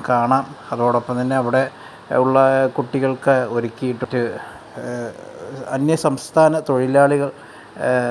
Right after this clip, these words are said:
നടത്തുന്ന കച്ചവട സാധനങ്ങളും മറ്റും ഒക്കെ നമുക്ക് അവിടെ ഇറങ്ങി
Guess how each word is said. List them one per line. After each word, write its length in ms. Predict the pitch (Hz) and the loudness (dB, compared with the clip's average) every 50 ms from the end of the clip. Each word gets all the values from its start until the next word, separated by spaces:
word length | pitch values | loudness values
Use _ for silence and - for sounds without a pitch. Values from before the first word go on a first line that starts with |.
| 120 120 | -2 0
നടത്തുന്ന 540 | 123 117 120 117 - 135 120 123 127 120 120 - | 0 0 0 -2 -2 -4 -2 0 -2 -2 -2 -4
കച്ചവട 420 | - 110 - - - 120 120 120 120 | -6 -6 -6 -4 -2 0 0 0 0
സാധനങ്ങളും 840 | 117 - - 120 113 117 110 117 117 120 117 117 113 120 113 113 | 0 0 0 0 0 0 -2 -4 -6 -6 -6 -6 -8 -8 -8 -8
മറ്റും 400 | 117 117 - - - 127 110 110 | -8 -10 -10 -12 -14 -14 -12 -14
ഒക്കെ 260 | 110 - - - 131 | -14 -14 -6 -6 -4
നമുക്ക് 400 | 123 117 113 113 113 113 - 127 120 120 - - - - - - - - - | -4 -4 -4 -6 -6 -6 -8 -10 -10 -10 -12 -18 -20 -20 -20 -20 -16 -6 -2
അവിടെ 220 | 117 117 117 120 | -2 -2 0 0
ഇറങ്ങി 400 | 117 117 117 113 117 110 120 127 | 0 0 -2 -2 -4 -4 -6 -6